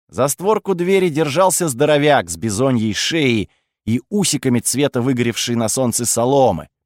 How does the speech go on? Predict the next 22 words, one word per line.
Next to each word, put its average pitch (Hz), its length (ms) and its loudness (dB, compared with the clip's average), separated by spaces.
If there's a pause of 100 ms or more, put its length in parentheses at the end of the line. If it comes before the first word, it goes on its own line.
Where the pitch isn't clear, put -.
(100)
то 98 100 -4
есть 82 180 -4
бледно-рыжими. 110 840 -2 (800)
Над 95 160 -4
его 135 240 2
неоднократно 156 760 0
сломанными 143 540 2
ушами 131 540 0
щетинился 127 720 -2
короткий 127 500 -2
ёжик 117 480 -2
волос 120 460 0
такого 87 380 -8
же 82 120 -12
цвета. - 580 -6 (960)
За 98 180 -8
спиной 185 380 -2
здоровяка 180 520 0
я 180 180 2
увидел 175 380 0
трёх 185 280 -2
охранников. 113 840 -2